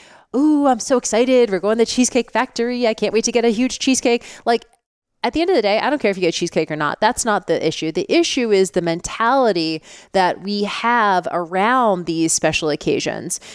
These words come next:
You know, I went to, um, Italy a couple of years ago, and I was there for two weeks, and I ate, you know, bread every day, or pasta or pizza every single day, you know, and I normally just don't eat that stuff, not because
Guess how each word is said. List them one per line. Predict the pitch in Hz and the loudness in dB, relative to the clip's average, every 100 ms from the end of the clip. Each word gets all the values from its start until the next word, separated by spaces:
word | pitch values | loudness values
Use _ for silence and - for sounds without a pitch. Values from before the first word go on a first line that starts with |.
| - | -6
You | 196 | 0
know, | 185 175 - | 2 0 0
I | 180 | -2
went | 180 196 214 - - | 0 0 0 -2 -4
to, | 185 175 170 175 | 0 2 2 0
um, | 165 160 160 165 | -2 -2 -4 -4
Italy | 196 208 165 147 180 _ _ _ _ _ _ - - | 0 0 0 -2 -6 _ _ _ _ _ _ -20 -12
a | |
couple | 170 180 | -6 -2
of | 160 | 0
years | 147 180 | -2 -2
ago, | 143 143 175 - | 0 0 -2 -6
and | 165 160 151 160 | -4 -2 -2 -2
I | 165 | -2
was | 160 | 0
there | 180 | -2
for | 170 | -2
two | - 160 | -4 -4
weeks, | 151 156 - - - - - | -4 -4 -4 -8 -10 -16 -8
and | 185 | -2
I | 180 175 | -2 -2
ate, | 180 175 165 170 - | 0 0 2 -2 -2
you | 190 | -4
know, | 156 139 | -2 -2
bread | - 214 | 0 0
every | 220 202 | 2 0
day, | 196 185 180 180 180 _ _ _ _ - | 2 2 0 -2 -6 _ _ _ _ 0
or | 202 214 | 2 2
pasta | - 180 - 180 170 | 0 0 2 2 2
or | 202 208 | 2 0
pizza | 202 190 202 - | -2 0 0 0
every | 240 | 0
single | 190 147 | -2 -4
day, | - - - - - - | -4 -6 -14 -20 -14 -4
you | 196 | -2
know, | 175 | 0
and | 196 | 0
I | 269 | 0
normally | 233 202 185 | 2 2 0
just | 156 | 0
don't | 160 127 | -4 -2
eat | 156 | -2
that | 147 | -2
stuff, | - 160 | 0 -2
not | 214 202 | 0 -4
because | 165 165 147 | -2 -2 -2